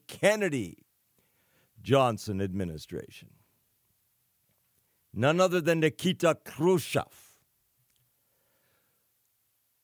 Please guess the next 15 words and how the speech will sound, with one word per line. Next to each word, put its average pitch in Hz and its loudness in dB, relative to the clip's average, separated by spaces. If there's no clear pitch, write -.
who 147 2
famously 185 4
or 156 4
infamously 160 2
referred 147 -2
time 170 2
and 110 -2
time 156 4
and 113 -4
time 175 4
again 131 2
to 139 4
the 123 2
decadent 120 2
West. - -2